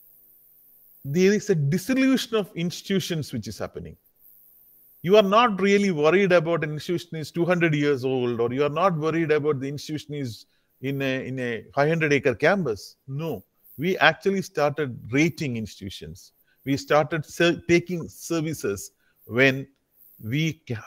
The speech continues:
we have trust in them. More importantly, when others trust in them. When you wanted to watch a movie, or when you want to buy a product, or when you wanted to go to an, a hotel for accommodation,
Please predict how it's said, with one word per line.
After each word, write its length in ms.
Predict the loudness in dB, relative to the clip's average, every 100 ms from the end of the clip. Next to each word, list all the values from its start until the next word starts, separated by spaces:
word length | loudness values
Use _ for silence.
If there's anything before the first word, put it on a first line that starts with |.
| -6
we 320 | -4 -6 -8 -2
have 260 | -4 -4 _ -4
trust 340 | -4 -4 -8
in 140 | -6
them. 240 | -6 -8 -14 _ _ -20 -14
More 300 | -2 2 4
importantly, 640 | 4 2 2 0 -4 -6
when 180 | -4 -6 0
others 480 | 2 4 4 2 -2
trust 260 | -8 -8 -8
in 140 | -10
them. 160 | -10 -12 _ _ -20 -20 _ _ _ _
When 180 | -2 0
you 160 | 0 2
wanted 360 | 4 4 2
to 80 | -2
watch 300 | 0 0 0
a 60 | -4
movie, 460 | -2 -2 -4 -8 -12 _ -2
or 160 | 2 2
when 180 | 2
you 100 | -2
want 220 | 0 0 0
to 60 |
buy 140 | 2 2
a 120 | 0
product, 560 | 0 2 2 0 -2 -20 _ _
or 140 | -4 0
when 160 | 0
you 100 | 0
wanted 380 | 0 0 0 -2
to 80 | -4
go 240 | -2 -2
to 180 | -2 -2
an, 140 | -4 -6 _ -18
a 120 | -12
hotel 380 | -2 4 6 6
for 180 | 2 -2
accommodation, 640 | -2 -6 -6 -8 -8 -12